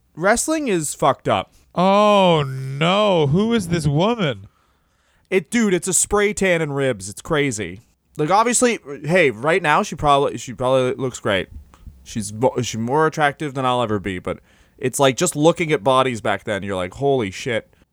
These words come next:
Speaker 1: Eat some roast beef, buddy."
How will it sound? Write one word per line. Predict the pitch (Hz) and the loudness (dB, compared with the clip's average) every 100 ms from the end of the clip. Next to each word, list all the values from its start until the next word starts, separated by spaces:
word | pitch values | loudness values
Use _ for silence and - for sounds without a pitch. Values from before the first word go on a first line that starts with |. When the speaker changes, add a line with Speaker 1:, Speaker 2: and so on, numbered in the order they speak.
| _ 269 | _ -4
Speaker 1:
Eat | 262 | -2
some | - 311 285 | 0 0 2
roast | 302 311 294 - 214 | 0 2 0 -4 -2
beef, | 330 349 359 - | 2 2 0 -4
buddy." | 196 269 277 294 320 311 294 269 240 220 202 202 | -4 2 2 2 -2 -2 -4 -4 -6 -6 -6 -8